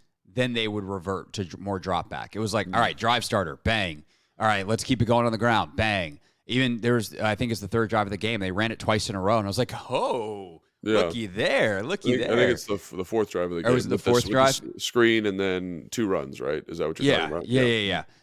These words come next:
Speaker 1: That drive, whatever number that was. Math has
Speaker 2: Yeah.
Speaker 1: never been my strong suit.
Speaker 2: I mean,
Speaker 1: Point is
Speaker 2: third, fourth, the,
Speaker 1: Yeah.
Speaker 2: the third was a three and out, so I understand why they're,
Speaker 1: Oh,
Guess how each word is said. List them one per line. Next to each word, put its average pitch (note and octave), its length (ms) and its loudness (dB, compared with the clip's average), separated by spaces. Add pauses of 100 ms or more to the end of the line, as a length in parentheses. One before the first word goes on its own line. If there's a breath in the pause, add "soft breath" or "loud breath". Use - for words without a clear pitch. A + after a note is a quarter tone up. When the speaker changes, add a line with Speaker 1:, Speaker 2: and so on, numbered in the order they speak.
Speaker 1:
That A2+ 160 0
drive, F2 280 0
whatever G#2+ 260 0
number F#2 220 -4
that E2+ 180 -4
was. D2+ 240 -6
Math G2+ 180 0
has - 100 -6
Speaker 2:
Yeah. D2 80 -2
Speaker 1:
never F2+ 140 -6
been E2+ 140 -8
my E2+ 100 -6
strong D#2+ 280 -8
suit. - 260 -14
Speaker 2:
I F2+ 80 -4
mean, F#2 140 0
Speaker 1:
Point D3 180 2
is G#2+ 160 2
Speaker 2:
third, A2 200 2
fourth, G2 480 -2
the, G2 220 -6
Speaker 1:
Yeah. A#2 260 0
Speaker 2:
the G#2 120 -4
third C3+ 240 6
was B2+ 120 -2
a A#2+ 40 -6
three A2 200 -2
and F#2 80 -2
out, B1 220 -6
so D2+ 200 -4
I - 20 -4
understand C2+ 360 -6
why A#1 100 -6
they're, G2 120 -4
Speaker 1:
Oh, G#2 40 0